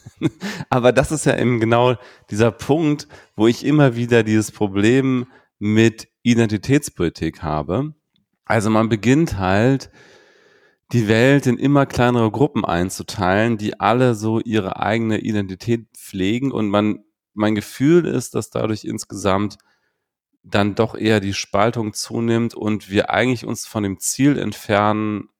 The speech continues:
was ich immer noch persönlich habe als, ich sag mal, linksliberal denkender Mensch, dass wir eigentlich eine Welt anstreben sollten, finde ich, in der Herkunft, Geschlecht, sexuelle Identität und all diese Dinge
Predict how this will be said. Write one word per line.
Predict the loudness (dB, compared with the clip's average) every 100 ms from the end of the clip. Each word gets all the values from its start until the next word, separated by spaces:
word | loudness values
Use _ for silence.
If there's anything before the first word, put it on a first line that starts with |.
| _
was | _ -2 -2 -4 -6
ich | -4
immer | -2 -2
noch | -2 -6 _ _ _
persönlich | -6 -2 -4 -4 -4
habe | 0 0 0
als, | -2 -4 -12 -18 _ _
ich | -10
sag | -6
mal, | -6
linksliberal | -2 -4 -4 -6 -4 0 2 0 -2
denkender | -4 -4 -2 -4 -2
Mensch, | 0 -2 -2 -6 -14 -20 -20 -20 _ -2
dass | -2 0
wir | 0 2
eigentlich | 2 2 2 0 -2
eine | 0
Welt | 2 2 0
anstreben | -6 -6 -8 -6 -4 -4
sollten, | 2 2 2 -2 -10
finde | -6 -6 -6
ich, | -8 -10 -8
in | -4
der | 0 0 -2 _ _ _ _ _ _
Herkunft, | -2 0 -4 -6 -6
Geschlecht, | -6 -2 0 0 -2 -12 -20 _ _ _
sexuelle | -8 -6 -2 -2 0
Identität | -2 -4 -4 -6 -6 -4 -4
und | -4
all | -4 -4
diese | -4
Dinge | -4 -4